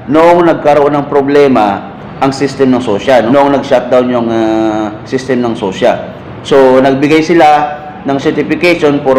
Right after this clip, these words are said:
ah, ah, extension of license kung, ah, halimbawa, on process na yung license mo. Pero noon po yan, nung, ah,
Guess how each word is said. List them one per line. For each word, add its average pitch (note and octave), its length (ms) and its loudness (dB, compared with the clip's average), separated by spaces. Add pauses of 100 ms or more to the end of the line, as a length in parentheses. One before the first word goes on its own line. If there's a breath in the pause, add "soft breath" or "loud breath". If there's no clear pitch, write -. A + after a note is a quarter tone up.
(160)
ah, B2 760 2 (340)
ah, B2 380 2 (420)
extension D#3 540 2
of C3 100 -2
license C3 680 0 (420)
kung, F#3 160 4
ah, E3+ 460 4
halimbawa, E3+ 500 2
on D#3+ 160 -2
process D#3 400 0
na C#3 80 -8
yung C3 140 -8
license G#2 340 -6
mo. A2 240 2 (960)
Pero F#3 720 4
noon G#3 400 2
po F3 160 0
yan, C3 400 2
nung, D#3 240 0
ah, D3 560 0